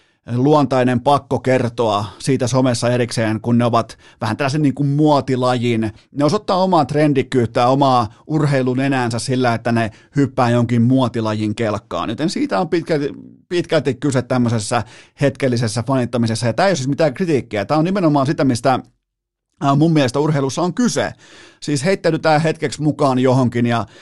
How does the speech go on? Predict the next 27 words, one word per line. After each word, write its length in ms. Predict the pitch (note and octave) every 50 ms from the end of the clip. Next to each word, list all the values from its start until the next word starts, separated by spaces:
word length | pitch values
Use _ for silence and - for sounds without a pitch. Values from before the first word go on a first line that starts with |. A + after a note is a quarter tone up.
| - _ -
sen 140 | - D3 D3
jälkeen 260 | D3 C3+ C#3+ C#3 A#2+
todetaan, 280 | C3+ C3+ B2+ - B2+
että 120 | A#2+ A#2+ C#3+
okei, 260 | C#3+ C#3+ D3 C#3 C3
no, 220 | C3 C#3 C#3+ B2+ G#2 G2+ A#2
no 140 | D#3 E3 C#3+
tää 140 | - A#3+
oli 120 | C#4+ D4 A#3
hyvä 220 | A#3+ A#3+ F#3+ D3+
raidi, 340 | C#3 C#3 C#3 C3 B2+ A#2+ A#2
että 320 | A2+ G#2+ - B2+ A#2+ A#2 - C2 -
mennään 340 | - G2+ G3 A#3 A#3+ A#3 F#3 -
takaisin 300 | G3+ - E3 C#3+ D#3+ D#3
perusarkisiin 800 | - F#3 F3+ E3+ C#3+ B2+ - D#3 D3+ C3+ - C3+ A2+ B2 B2 B2
asioihin, 360 | B2 A#2+ A2+ B2 A#2 A2 A2
kuten 200 | A2 B2+ B2+ A#2+
vaikka 220 | G#2 A#2+ A#2 - B2
jääkiekko, 460 | A#2+ B2+ B2+ A#2+ G2 B2 A2 - A2+
jalkapallo, 640 | A2 A2+ A#2 - G#2+ G#2 - A2 G2+ G#2 G2+ G#2 A2 - - - - - _ _
koripallo 460 | D#3 C#3 C3+ B2+ - A#2+ A#2 A2+ A#2+
ja 100 | A#2+ B2
muut. 480 | C3+ C3+ B2+ A2+ F#2 - - - - - -
Joten 280 | A#2 A2+ - A#2 A2 -
tota, 440 | G#2+ A2 B2 A#2 A2+ A2+ A2+ A2 G2+ G#2+ - _ _ _ _ _ _ _ _ _ _ _ _ _ _ _ _ _ - _ _ _ _ _ -
mut, 220 | C#3 C#3 C3+ -
mut 200 | - B2+ C3+ -